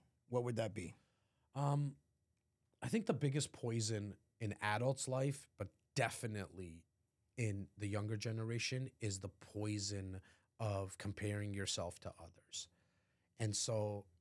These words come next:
Speaker 2: what I would leave you with
Speaker 1: It's a thief of joy.
Speaker 2: Yeah, it really is the thief of joy, man. Um, and it just wastes a lot of time.
Speaker 1: Yeah.
Speaker 2: And it's rooted in,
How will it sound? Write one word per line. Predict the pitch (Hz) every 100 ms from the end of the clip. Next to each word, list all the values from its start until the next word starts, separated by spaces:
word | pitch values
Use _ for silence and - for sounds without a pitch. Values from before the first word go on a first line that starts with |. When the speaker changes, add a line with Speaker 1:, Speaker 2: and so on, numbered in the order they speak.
| _ _ _ _
Speaker 2:
what | 131
I | 117
would | 117 113
leave | 135 151
you | 139 123
with | 107 95 95 - - _
Speaker 1:
It's | -
a |
thief | 113 143 131
of | 113
joy. | 104 135 139 - _ _ _
Speaker 2:
Yeah, | 120 117 107
it | 113 101
really | 107 113 110
is | 104 95
the | 98
thief | - 95 -
of | 90
joy, | 92 90 90
man. | 87 87 82 -
Um, | 107 101 95 95 92 - _ 104
and | 104
it |
just | - 117 -
wastes | 110 110 -
a | 92
lot | 90 95 90 95
of | 90
time. | - 87 101 117 143 - - _ _ _ _ _
Speaker 1:
Yeah. | 117
Speaker 2:
And | 107 101 98 95 - _ _
it's | 113 - - -
rooted | 104 120 175 190 123 101 107 - _ _ _
in, | 120 110 107 107